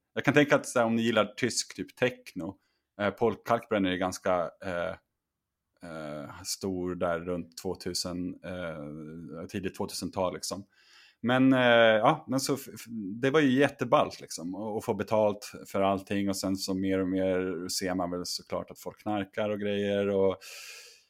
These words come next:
ja, eh, den där, liksom, jag vet inte, min kusin brukar alltid säga <laughs> så här, "Ja, men det finns alltid en dörr till,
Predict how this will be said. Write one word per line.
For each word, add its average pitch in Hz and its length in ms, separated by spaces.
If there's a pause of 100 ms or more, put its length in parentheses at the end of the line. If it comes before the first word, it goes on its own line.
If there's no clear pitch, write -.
(120)
ja, 135 520 (200)
eh, 113 600 (1300)
den 98 200
där, 95 240
liksom, 90 500 (800)
jag 107 100
vet 107 80
inte, 95 120
min 101 120
kusin 113 300
brukar 98 240
alltid 95 200
säga 90 460 (600)
<laughs> - 640
så - 180
här, 90 140
"Ja, 92 180
men 113 140
det 110 60
finns 120 260
alltid 104 360
en 101 140
dörr 104 240
till, 101 460